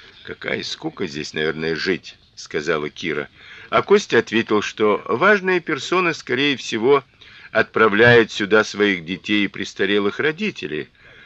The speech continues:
то возвращались на берег. Расшумевшиеся волны далеко выплескивались на песок,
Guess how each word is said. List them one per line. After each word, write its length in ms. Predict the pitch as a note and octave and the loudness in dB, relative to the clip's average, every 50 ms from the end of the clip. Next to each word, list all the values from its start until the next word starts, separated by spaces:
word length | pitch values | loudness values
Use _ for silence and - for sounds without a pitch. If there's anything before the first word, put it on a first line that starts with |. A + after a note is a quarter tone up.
| _ _ _ | _ _ _
то 320 | - D#3+ F#3+ G3 - - _ _ _ _ | 2 4 4 4 2 0 _ _ _ _
возвращались 1080 | - - F#2+ G#2 E2 D2 D2 E2 D#2 C#2+ - - - - G#2 A#2+ C#3+ C#3 C#3+ C3+ - - | -6 -2 0 0 0 -2 -4 -4 -4 -4 -6 -6 -2 2 2 2 2 2 -2 -14 -18 -16
на 140 | - F#2+ D#2+ | -12 -12 -12
берег. 480 | C2+ D#2 D2 C#2+ C#2 D2 C2+ _ - _ _ _ _ _ _ _ _ _ _ _ _ _ _ _ _ - | -12 -10 -10 -10 -10 -10 -12 _ -20 _ _ _ _ _ _ _ _ _ _ _ _ _ _ _ _ 0
Расшумевшиеся 1120 | - A#2 C3+ C3 - - - C3+ C3 C3 B2+ B2 A2 - - A2 G2+ F#2+ E2+ - - F#2 | 2 4 4 4 4 2 2 2 4 4 4 4 4 0 -2 -4 -4 -4 -4 -6 -8 -6
волны 460 | D#2 D#2 G#2+ D#3+ F#3 F#3 F#3+ F3+ F3 | -2 0 2 2 2 2 0 -2 -4
далеко 540 | D3 G2+ G2+ F#2 F#2 E2+ - - C3 D#3 D#3+ | -2 0 0 0 0 -2 -4 -4 -4 -2 -2
выплескивались 920 | B2+ G#2+ - - - D#2 G2 C3 C3 - - - B2+ A#2+ A#2+ A2+ G#2+ - - | -2 -4 -6 -4 -2 2 2 2 2 0 -6 -8 -6 -6 -6 -6 -8 -8 -10
на 100 | F#2+ - | -10 -10
песок, 540 | - - - - - - C#3 D#3 - - | -10 -12 -14 -8 -2 0 0 0 0 -4